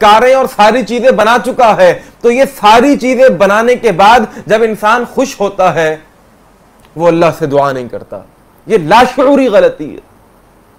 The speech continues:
देखे ना, हजरत सुलेमान अलैहिस्सलातु वस्सलाम,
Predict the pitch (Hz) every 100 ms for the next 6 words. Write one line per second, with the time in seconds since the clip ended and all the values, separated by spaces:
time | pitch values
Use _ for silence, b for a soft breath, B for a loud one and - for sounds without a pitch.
0 | - _ _ _ _ _ _ _ 156 175
1 | 208 214 185 202 196 170 165 190 185 180
2 | 180 165 156 160 175 170 156 139 135